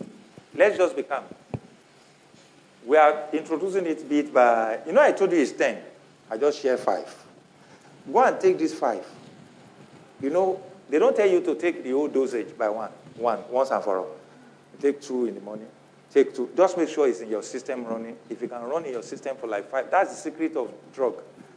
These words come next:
If you can run in your system for, like, one week or three days or four days consistently, and then you will be able to knock out. Do you understand? And let's be taking it. There's another one that will be applied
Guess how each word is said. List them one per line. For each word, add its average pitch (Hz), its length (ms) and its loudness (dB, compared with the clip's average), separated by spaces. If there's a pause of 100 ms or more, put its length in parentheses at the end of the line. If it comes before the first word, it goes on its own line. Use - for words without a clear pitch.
(140)
If - 80 -8
you 127 60 -4
can 131 220 -2
run 170 160 -2
in 151 80 -4
your 123 100 0
system 147 320 -6
for, 127 120 -8
like, 113 280 -8
one 135 280 -2
week 127 160 -10 (640)
or 113 200 0
three 143 280 -2
days 131 240 2 (100)
or 107 100 0
four 143 240 -2
days 135 200 2
consistently, 123 720 -10 (680)
and 110 160 -6
then 127 300 -2 (180)
you 117 80 -8
will 113 60 -6
be 110 100 -4
able 135 180 -2
to 117 160 -4
knock 120 280 -6
out. 110 280 0 (360)
Do 131 60 -12
you 156 60 8
understand? 113 380 -2 (400)
And 117 140 -8
let's 180 200 4
be 131 100 -6
taking 135 340 -4
it. 113 200 -8
There's 131 180 2
another 170 280 2
one 180 140 2
that 147 80 4
will 180 80 4
be 127 80 0
applied 143 440 0